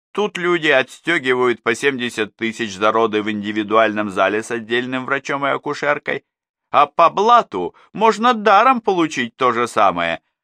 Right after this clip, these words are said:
даже лучше. Более высокий уровень означал дополнительных врачей. С самого начала на родах был персональный анестезиолог с медсестрой-анестезистом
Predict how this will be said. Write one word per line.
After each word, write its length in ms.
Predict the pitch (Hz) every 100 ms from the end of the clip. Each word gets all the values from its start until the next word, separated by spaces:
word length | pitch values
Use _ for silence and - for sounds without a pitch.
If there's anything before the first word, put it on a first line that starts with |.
| _
даже 400 | 113 143 135 160
лучше. 600 | 160 151 113 - - 69 - _ _ _ _ _ _ _ _ _ _
Более 580 | - 73 107 139 139 131
высокий 560 | 117 120 - 131 - 107
уровень 580 | 135 175 95 73 69 - _ _ _ _
означал 640 | 92 107 131 139 185 190 151
дополнительных 920 | 143 143 139 143 156 151 135 135 127
врачей. 540 | 104 104 - 50 50 _ _ _ _ _ _ _ _
С 100 | _
самого 380 | 92 101 98 95
начала 540 | 95 92 117 123 104
на 160 | 98 95
родах 340 | 110 104 98
был 160 | 87 104
персональный 880 | - 92 - 95 98 104 98 98 -
анестезиолог 960 | 98 95 92 _ 87 80 90 110 113 -
с 60 | 101
медсестрой-анестезистом 1600 | 101 - 104 - 98 98 95 95 - 92 90 98 95 92 95